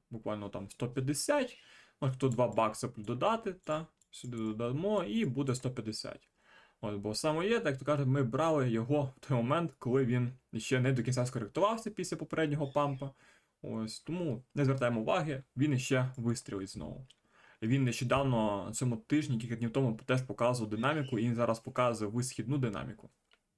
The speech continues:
Тому, скоріше всього, найближчим часом він знову почне стріляти.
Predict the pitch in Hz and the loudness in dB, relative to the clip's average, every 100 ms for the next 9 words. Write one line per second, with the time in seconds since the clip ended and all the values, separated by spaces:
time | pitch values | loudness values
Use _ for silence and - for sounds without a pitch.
0 | _ _ _ _ _ _ _ _ - 107 | _ _ _ _ _ _ _ _ -4 0
1 | 117 110 110 _ _ _ _ - 107 110 | 2 2 -2 _ _ _ _ -8 -2 0
2 | 127 135 131 113 113 127 127 120 127 113 | 2 4 4 4 2 2 2 2 0 0
3 | 123 131 127 107 - 127 127 - 127 117 | 2 2 0 -4 0 0 0 -2 0 2
4 | 107 113 - - | 4 2 -2 -12